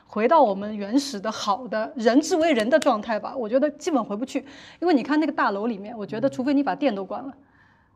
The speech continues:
你除非大楼你说以后我们几点之后断电，那就没这事儿了。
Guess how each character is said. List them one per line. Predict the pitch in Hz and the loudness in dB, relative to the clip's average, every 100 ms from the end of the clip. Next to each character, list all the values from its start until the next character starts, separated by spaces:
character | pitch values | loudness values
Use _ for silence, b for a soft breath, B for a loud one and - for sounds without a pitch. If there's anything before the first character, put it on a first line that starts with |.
| _ - | _ 0
你 | 262 | 2
除 | 240 | 2
非 | 330 370 | 2 4
大 | 370 285 | 4 6
楼 | 262 | 6
你 | 277 | 4
说 | 208 294 | 2 2
以 | 226 | 2
后 | 247 | 2
我 | 240 | 2
们 | 233 | 4
几 | 285 | 2
点 | 269 202 | 2 0
之 | |
后 | 277 269 | 2 4
断 | 320 277 | 4 4
电， | 339 262 - | 4 2 0
那 | - 247 | 0 0
就 | |
没 | 240 202 | 2 0
这 | 220 | -4
事 | 247 | -2
儿 | 214 | -4
了。 | 220 | -6